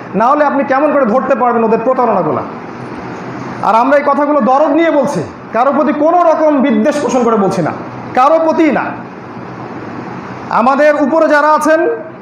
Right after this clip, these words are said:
আমাদের আলেম ওলামা যারা আছেন, এবং আম জনতা যারা আছেন, সবাই আমার ভাই, সবার কল্যাণ খায়ের স্বার্থে কথাটা বলছি, যে এই মহা বিপদ আমাদের উপর চেপে আসতেছে সামনে। এটা বোঝার জন্য আপনার এক্সটার্নাল জ্ঞান দরকার।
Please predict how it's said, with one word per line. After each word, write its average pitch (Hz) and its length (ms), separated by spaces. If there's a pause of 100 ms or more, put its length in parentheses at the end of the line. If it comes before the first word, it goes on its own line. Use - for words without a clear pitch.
আমাদের 254 260
আলেম 285 240
ওলামা 294 260
যারা 285 220
আছেন, 285 200
এবং 269 200
আম 277 200
জনতা 269 260
যারা 226 200
আছেন, 190 200
সবাই 277 500
আমার 262 200
ভাই, 175 220 (960)
সবার 294 540
কল্যাণ 311 460
খায়ের 269 320
স্বার্থে 269 340
কথাটা 220 240
বলছি, 180 260 (960)
যে 160 120
এই 240 180
মহা 254 320
বিপদ 294 360
আমাদের 269 280
উপর 262 200
চেপে 254 200
আসতেছে 233 360
সামনে। 175 360 (1080)
এটা 196 160
বোঝার 247 360
জন্য 269 220
আপনার 254 260
এক্সটার্নাল 277 640 (480)
জ্ঞান 262 260
দরকার। 285 320